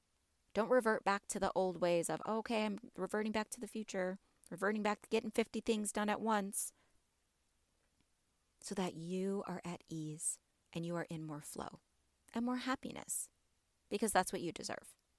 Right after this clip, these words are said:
All right, Mama, that's what I have for you today. I hope this resonates for you.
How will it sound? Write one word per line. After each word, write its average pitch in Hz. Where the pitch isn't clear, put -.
All 196
right, 175
Mama, 147
that's -
what 427
I 403
have 285
for -
you 196
today. -
I 226
hope 233
this 285
resonates 185
for 156
you. -